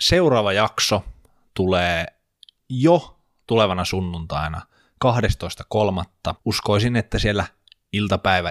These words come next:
ilta, kun jakso, ää, lävähtää, mutta sitä suuremmallakin syyllä seuratkaa meitä somessa, seuratkaa meitä Spotifyssa,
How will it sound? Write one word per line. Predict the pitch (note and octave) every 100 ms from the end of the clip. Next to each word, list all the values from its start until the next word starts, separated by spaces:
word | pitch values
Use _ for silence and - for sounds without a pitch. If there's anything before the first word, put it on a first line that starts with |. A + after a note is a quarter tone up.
| -
ilta, | A2 G2 - E2 -
kun | - F2
jakso, | F2 - - E2 -
ää, | F2 E2 E2
lävähtää, | F#2+ C3 B2+ G#2+ - - G2 F#2 F2 - - -
mutta | F#2+ G2 - E2 - _ _ _ -
sitä | - C#3+
suuremmallakin | B2 C3+ A2+ G2 F2+ F2+
syyllä | E2+ A2 G#2 F#2 - _
seuratkaa | - A2+ A#2 A2+ - F#2+ F2+
meitä | E2+ -
somessa, | - A#2+ B2+ - - G#2 - - _
seuratkaa | - G2 F2+ - E2
meitä | D2+ -
Spotifyssa, | - - B2+ - A2 - F2+ F#2 -